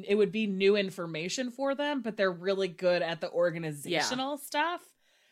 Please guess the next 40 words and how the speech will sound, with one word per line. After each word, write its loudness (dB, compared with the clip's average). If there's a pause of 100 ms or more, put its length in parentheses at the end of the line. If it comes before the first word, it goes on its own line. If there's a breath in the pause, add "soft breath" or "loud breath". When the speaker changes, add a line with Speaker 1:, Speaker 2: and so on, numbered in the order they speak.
(180 soft breath)
Speaker 1:
Like, 4
the 4
organizational 2
stuff 0
is -6
something -6
that -6
they -8
already -2
have -4
down -2
pat, -2 (300 soft breath)
but -4
the 4
actual 0
knowledge 0
base -4
that -8
you're -6
working -6
with -4
is -8
something -4
that -8
they're -4
maybe -4
less -8
familiar -6
with, -2
but -6
focusing. -2 (220 soft breath)
So 2
it 2
would 2
be 4
a 4
new 4
sort 0
of, 0
like, -2